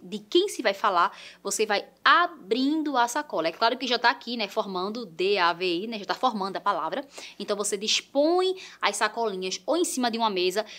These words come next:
e todas ficam assim, em forma de U, em forma de L, pra que eles possam observar. Ou então, você coloca no chão e todos ficam sentadinhos, de forma que eles observem como se forma o acróstico. Você pode até falar sobre o que é acróstico e explicar um pouquinho assim na linguagem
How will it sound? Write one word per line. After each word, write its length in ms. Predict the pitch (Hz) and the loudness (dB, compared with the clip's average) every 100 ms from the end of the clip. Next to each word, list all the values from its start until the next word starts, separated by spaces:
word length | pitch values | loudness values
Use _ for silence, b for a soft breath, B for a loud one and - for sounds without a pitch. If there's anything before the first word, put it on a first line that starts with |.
| B | B
e 100 | 247 | -4
todas 360 | 262 247 254 - | 2 2 2 -2
ficam 320 | 240 - 220 | -8 -8 -6
assim, 400 | 220 - 190 202 | -4 -4 -6 -8
em 40 | |
forma 240 | 196 202 208 | -8 -8 -8
de 140 | 196 | -6
U, 260 | 180 226 202 | -4 -4 -6
em 60 | |
forma 240 | - 190 196 | -6 -6 -2
de 100 | 202 | 0
L, 240 | 175 190 | 0 -2
pra 120 | 190 | -4
que 80 | 190 | -6
eles 100 | 190 | -4
possam 260 | 202 196 190 | -4 -4 -2
observar. 720 | 262 285 - 185 170 160 233 B B B | -2 -2 -4 -6 -6 -8 -10 B B B
Ou 80 | 269 | 0
então, 200 | 277 254 | 0 0
você 180 | 226 240 | -2 0
coloca 260 | 226 220 | 0 0
no 80 | 226 | -4
chão 240 | - 226 | -4 -4
e 60 | 226 | -4
todos 220 | 226 220 | -4 -4
ficam 260 | - 220 220 | -6 -8 -8
sentadinhos, 560 | 226 269 269 190 - - B B - | -6 -6 -6 -8 -12 -16 B B -10
de 100 | 214 | -6
forma 240 | 220 226 | -4 -4
que 80 | 220 | -2
eles 180 | 214 190 | -2 0
observem 840 | 233 294 349 - 220 190 202 233 B B _ | 4 4 4 0 0 2 0 -4 B B _
como 240 | - 277 320 | 0 2 4
se 160 | 349 | 2
forma 500 | 330 233 214 226 254 - - | 4 4 4 0 -6 -10 -2
o 100 | 214 | 0
acróstico. 600 | 254 - - - - 190 | 0 -4 -10 -12 -12 -10
Você 100 | 277 | -6
pode 140 | 262 | -4
até 120 | 254 | -4
falar 220 | 277 370 | -2 -2
sobre 140 | 269 226 | -2 -2
o 20 | |
que 100 | 233 | 0
é 60 | 214 | 0
acróstico 400 | 214 196 214 262 | 0 -4 -4 -8
e 20 | |
explicar 380 | - 320 294 240 | -8 -6 -2 -2
um 60 | |
pouquinho 320 | 240 247 220 | -2 -8 -8
assim 200 | 214 - | -8 -8
na 120 | 208 208 | -6 -8
linguagem 500 | 226 190 180 202 | -2 0 0 -2